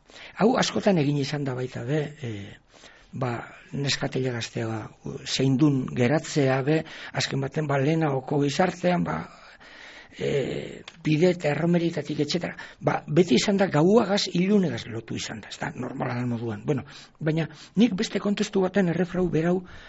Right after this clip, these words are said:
eh, era, entzun dut, eh, ba, Antzorako, Antzorako horrek, gure kosta ondoko herritxo bateko gizon bateri. "Gabeko biharra egunez agiri", eh,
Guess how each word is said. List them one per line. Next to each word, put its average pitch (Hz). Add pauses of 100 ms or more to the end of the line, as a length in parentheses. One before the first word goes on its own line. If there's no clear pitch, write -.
(320)
eh, 143
era, 151 (120)
entzun 139
dut, 127
eh, 113 (500)
ba, -
Antzorako, 196 (480)
Antzorako 151
horrek, 131 (340)
gure 131
kosta 139 (160)
ondoko 131 (340)
herritxo 139
bateko 127
gizon 120
bateri. 117 (920)
"Gabeko 151
biharra 208 (100)
egunez 185 (580)
agiri", 123 (160)
eh, 151